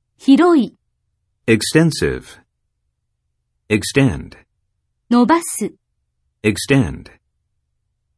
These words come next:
Speaker 2: Extension.
Speaker 1: 広げること。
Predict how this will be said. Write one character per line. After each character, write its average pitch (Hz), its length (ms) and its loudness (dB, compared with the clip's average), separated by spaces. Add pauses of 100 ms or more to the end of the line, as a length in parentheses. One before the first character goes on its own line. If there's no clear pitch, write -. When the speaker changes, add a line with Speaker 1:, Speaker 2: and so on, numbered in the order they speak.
(300)
Speaker 2:
Extension. 110 720 -2 (840)
Speaker 1:
広 320 360 4
げ 339 120 6
る 311 160 4
こ 294 160 -4
と。 247 300 -6